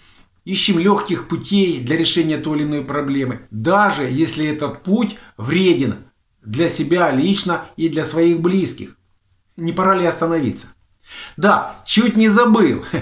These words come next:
<laughs> Не забывайте также о технике безопасности при работе с кислотами. А то, э, сперва вы бегаете по пасеке, чтобы спасти пчел, а потом ваши близкие родственники будут бегать,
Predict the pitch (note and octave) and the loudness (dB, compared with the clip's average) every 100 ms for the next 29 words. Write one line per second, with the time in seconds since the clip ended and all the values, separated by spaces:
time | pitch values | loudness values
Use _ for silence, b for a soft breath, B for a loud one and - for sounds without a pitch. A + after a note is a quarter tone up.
0 | - - - - D3+ D#3+ G3 A3 A3+ G#3 | -8 -16 -16 -8 -2 0 2 2 2 2
1 | G#3 G#3+ G3 G#3 E3+ G#3 G3+ G3+ G3+ G3+ | 2 2 2 0 0 2 2 2 2 2
2 | G#3+ A3 A#3+ F#3+ - A2 A#2 A2+ - D#3 | 2 2 2 2 0 -6 -4 0 2 2
3 | C#3+ F3 F3+ F3+ E3+ - - F#3+ C3 G2 | 2 2 2 0 -2 -4 0 0 0 -4
4 | F2+ - B B B B B2+ D#3 F#3 F#3+ | -8 -14 B B B B -4 2 2 2
5 | D3+ C#3+ - F3 F3 F#3 F3 E3+ F3 F3+ | 2 0 -2 -2 2 4 4 4 2 2
6 | D#3+ D3+ C#3+ C3 C3+ A#2+ B B B - | 2 2 0 0 -2 -4 B B B -16
7 | - E3+ F#3+ E3+ - C3 C#3 - E3 D3 | -4 -2 2 2 2 -2 -2 0 0 0
8 | - - - C3+ C3 G#3+ G#3+ - B B | 0 -2 -2 -2 0 2 2 2 B B
9 | - C4 - D#4 G3+ A3 G3 C#3 E3 G#3 | -2 0 2 2 4 2 0 0 0 0
10 | - D3+ C3+ F3 F3+ D3 C3+ D3 F3+ B2+ | 0 0 2 0 0 -2 0 0 0 0
11 | A2+ D#3 F3+ F3 - | 2 2 2 0 -4